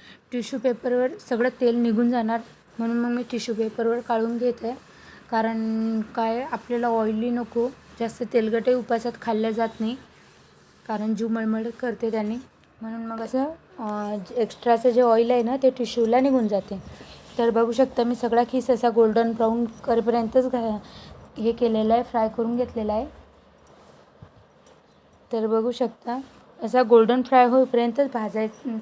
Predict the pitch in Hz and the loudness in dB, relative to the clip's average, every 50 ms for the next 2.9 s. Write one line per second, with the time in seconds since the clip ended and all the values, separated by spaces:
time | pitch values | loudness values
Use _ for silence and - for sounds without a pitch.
0 | - 247 226 233 254 247 254 262 247 233 226 - 226 220 214 - 208 202 202 214 | -6 -4 -2 -2 -2 -2 0 0 0 0 0 0 0 0 0 -2 -4 -4 -2 -4
1 | 226 - - - - - - - - - 233 226 226 - 247 233 226 - 262 - | -6 -8 -12 -20 -20 -20 -20 -20 -10 -4 -2 -2 0 4 2 2 2 2 -2 2
2 | 240 220 214 214 - 233 226 240 240 233 220 226 220 196 196 196 190 - | 2 2 2 2 -2 -4 -4 -2 -4 -2 0 0 0 0 -2 -4 -4 -8